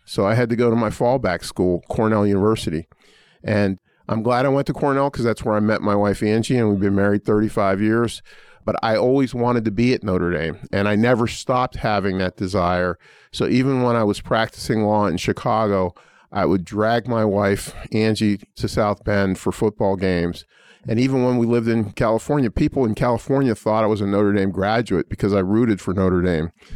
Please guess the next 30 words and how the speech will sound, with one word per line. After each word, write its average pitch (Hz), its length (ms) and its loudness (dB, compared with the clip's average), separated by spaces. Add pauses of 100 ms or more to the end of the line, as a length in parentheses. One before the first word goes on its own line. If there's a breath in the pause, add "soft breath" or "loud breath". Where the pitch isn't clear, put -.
(260 loud breath)
But 113 100 -4
I 135 80 0
loved 139 300 0
everything 117 380 0
about 107 520 -2 (180 soft breath)
Notre 92 300 0
Dame, 90 200 0
not 104 200 2
just - 200 -2
the 120 80 -2
football 101 320 -2
team, 90 260 -2
but 87 140 -6 (260)
what 139 160 -2
Notre 123 240 2
Dame 107 300 0
and 101 120 0
its - 120 -6
Catholic 107 480 -2
mission 98 320 -2
stood 104 400 -2
for. 85 340 -6 (540 soft breath)
So - 220 0
it's 202 120 -4
something 131 320 0
I've 107 160 -2
always 110 220 2
believed 120 420 0
in. 95 220 -2 (480 soft breath)
And 110 200 0